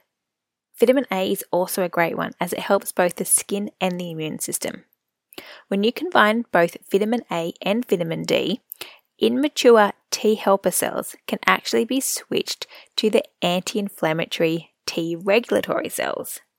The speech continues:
And this is actually helpful for either an excess of either T one or T two cells. Like vitamin D, vitamin A may need to be supplemented. But both vitamin A and vitamin D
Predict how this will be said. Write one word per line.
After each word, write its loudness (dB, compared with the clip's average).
And -2
this -2
is -2
actually 2
helpful 0
for -4
either 2
an 0
excess 0
of -2
either -2
T 0
one -2
or 4
T -8
two -4
cells. -8
Like 2
vitamin 4
D, 0
vitamin 4
A 2
may 0
need -4
to -12
be -4
supplemented. -6
But 4
both 6
vitamin 2
A 2
and 2
vitamin 0
D 2